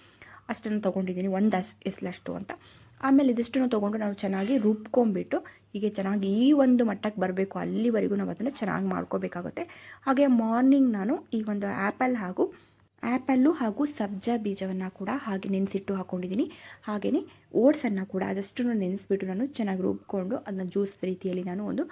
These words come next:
ಮಾಡಿಕೊಂಡು ಮಿಲ್ಕ್ ಶೇಕ್ ರೀತಿಯಲ್ಲಿ ಮಾಡ್ಕೊಂಡು ಕುಡ್ತೀನಿ. ಸ್ವಲ್ಪ, ಆ, ಹಾಲು ಕೂಡ ಹಾಕ್ಕೊಂಡಿದ್ದೀನಿ ಅದಕ್ಕೆ. ಹಾಗೆ ಅದೆಲ್ಲ ಕುಡ್ದ ನಂತರ ನಾನು ಮಾರ್ನಿಂಗ್,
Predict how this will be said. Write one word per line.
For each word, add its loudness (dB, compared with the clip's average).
ಮಾಡಿಕೊಂಡು -4
ಮಿಲ್ಕ್ -2
ಶೇಕ್ -4
ರೀತಿಯಲ್ಲಿ -4
ಮಾಡ್ಕೊಂಡು -6
ಕುಡ್ತೀನಿ. -4
ಸ್ವಲ್ಪ, -2
ಆ, -4
ಹಾಲು 2
ಕೂಡ -4
ಹಾಕ್ಕೊಂಡಿದ್ದೀನಿ -2
ಅದಕ್ಕೆ. -6
ಹಾಗೆ -4
ಅದೆಲ್ಲ 0
ಕುಡ್ದ -6
ನಂತರ -4
ನಾನು -4
ಮಾರ್ನಿಂಗ್, -2